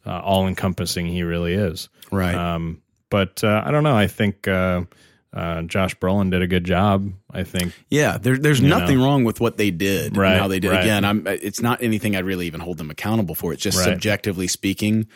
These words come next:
Speaker 2: that stuff was probably one of the things I would put in the not as great category compared to the stuff I think worked really well.
Speaker 1: Right.
Speaker 2: And he also doesn't benefit from, like, a, a character like the Joker, which obviously wouldn't, wouldn't work for this movie, but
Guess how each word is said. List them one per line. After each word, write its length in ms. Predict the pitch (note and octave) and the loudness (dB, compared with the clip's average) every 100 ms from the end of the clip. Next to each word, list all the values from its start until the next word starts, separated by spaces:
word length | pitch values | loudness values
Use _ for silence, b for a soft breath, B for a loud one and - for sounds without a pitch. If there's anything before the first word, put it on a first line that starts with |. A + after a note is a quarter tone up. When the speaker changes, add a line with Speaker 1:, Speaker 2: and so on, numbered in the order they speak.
| B B B - | B B B -6
Speaker 2:
that 200 | G2 - | -4 -4
stuff 460 | - G2+ F#2+ - - | -2 -2 -2 -6 -6
was 240 | F#2+ F2+ _ - | -4 -4 _ -6
probably 300 | G2 F2+ F#2 | -4 -2 -2
one 180 | F2+ | -2
of 60 | F#2 | -4
the 60 | F2 | -2
things 220 | F#2+ F2+ | -4 -2
I 60 | |
would 180 | F2+ F2 | -2 -2
put 140 | G#2 G2 | -2 0
in 140 | F#2 | 0
the 340 | F#2 F2+ F2 F2 _ _ F2+ | 0 -2 -4 -10 _ _ -6
not 160 | F2 | -4
as 100 | F2+ | -4
great 240 | F2+ G#2+ G2+ | -2 -2 0
category 480 | A2+ G#2+ G#2 A2 A#2+ | 0 0 0 0 0
compared 240 | G2 F#2 | -2 -2
to 60 | E2+ | -2
the 80 | |
stuff 200 | F2+ G2 | -4 -2
I 60 | F2 | -2
think 160 | F2+ F2 | -2 -2
worked 180 | F2+ F#2 | -4 -2
really 180 | F2 | -2
well. 280 | E2+ F2 F#2+ | 0 0 0
Speaker 1:
Right. 280 | F2+ F2+ F2+ | 2 0 -2
Speaker 2:
And 80 | - C#3+ | 0 2
he 40 | |
also 240 | D#3+ F3 C3 | 2 2 2
doesn't 260 | A2 G2+ | 2 0
benefit 420 | F2+ G2 F2+ F#2+ | 0 -2 0 -4
from, 220 | - F#2+ F#2 | -2 -2 0
like, 200 | F2 F2 | -2 -2
a, 280 | E2+ E2 - B B - | -2 -4 -8 B B -8
a 40 | |
character 300 | - A2+ G2+ | -2 0 2
like 160 | G2 E2+ | 0 -2
the 60 | E2 | -4
Joker, 540 | G#2 G#2+ F#2 D#2+ E2 - | 0 0 0 -4 -6 -8
which 140 | F#2+ | -2
obviously 300 | A2 F#2+ F#2 | 0 0 -2
wouldn't, 360 | F#2 D#2+ D#2+ - | -2 -2 -4 -4
wouldn't 200 | F#2+ D#2+ | -4 -2
work 180 | E2+ D#2+ | -4 -4
for 140 | E2+ | -6
this 200 | D#2+ F#2+ | -2 -2
movie, 220 | F2+ D#2+ | -2 -4
but 260 | D#2+ F2 E2 | -4 -4 -6